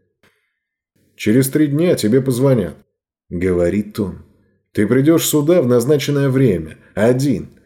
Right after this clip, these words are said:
Если с этой дрянью будет что-то не так, то лучше не заявляйся сюда никогда.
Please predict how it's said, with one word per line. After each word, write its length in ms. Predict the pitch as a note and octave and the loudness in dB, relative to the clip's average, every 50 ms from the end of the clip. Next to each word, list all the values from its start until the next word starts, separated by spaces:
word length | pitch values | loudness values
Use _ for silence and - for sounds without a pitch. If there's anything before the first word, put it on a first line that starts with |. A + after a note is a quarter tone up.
| _ _ - | _ _ -8
Если 320 | F2+ F#2+ A2+ A#2+ - D#3+ | -2 0 0 2 2 2
с 100 | C3+ - | 2 2
этой 200 | F3 E3+ E3 E3 | 0 2 2 2
дрянью 360 | D3+ C3 C#3+ D#3+ E3 E3 D#3 C#3+ | 2 4 2 2 2 2 0 0
будет 240 | C#3+ D3 C#3+ C3+ | 0 0 -2 -2
что-то 340 | C3+ - - E3 D#3 - D3 | -6 -4 -4 -4 -2 0 0
не 140 | C3+ C3+ C3+ | 2 2 2
так, 380 | C3 C3+ - F3 F3+ C3+ - - | 0 0 -2 0 0 0 -2 -2
то 100 | - B2 | -4 -2
лучше 360 | B2 C3 D#3+ E3+ - - B2 A2+ | -2 0 -2 -4 -4 -2 -2 0
не 120 | A#2 B2+ | 0 0
заявляйся 600 | A#2 A#2+ C#3+ C#3+ C#3 C#3+ D3+ E3 D3+ - - G#2+ | 0 2 0 0 2 2 0 0 0 0 -2 -4
сюда 280 | - - B2 A#2+ B2+ A#2 | -4 -4 -2 0 0 0
никогда. 680 | A#2 A#2 A2 - C#3+ C3+ C3 A#2 A#2+ G2+ E2+ - | 0 0 0 0 -2 -2 -2 -2 -4 -4 -4 -6